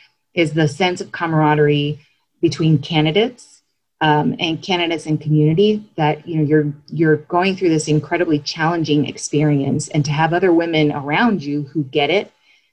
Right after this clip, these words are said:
um, who are living the same thing, who can share their victories and share their defeats, who can share resources. We've seen candidates partner up to go deliver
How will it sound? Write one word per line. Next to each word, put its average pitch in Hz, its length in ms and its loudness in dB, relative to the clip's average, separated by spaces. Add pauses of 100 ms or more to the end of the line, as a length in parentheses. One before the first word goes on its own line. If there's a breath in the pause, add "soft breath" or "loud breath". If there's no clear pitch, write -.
(160)
um, 151 280 2
who 160 160 -4
are 151 120 4
living 151 280 2
the 151 60 -4
same 151 280 0
thing, 156 640 0
who 339 80 4
can 156 340 0
share 160 360 0
their 156 240 2
victories 175 640 2
and 147 160 0
share 156 260 0
their 143 160 2
defeats, 175 580 -4 (460 soft breath)
who - 80 2
can 156 160 2
share 165 260 4
resources. 175 960 0
We've 165 140 2
seen 160 260 0
candidates 156 380 0
partner 156 380 0
up 160 320 0
to 175 100 -4
go 156 220 4
deliver 151 680 4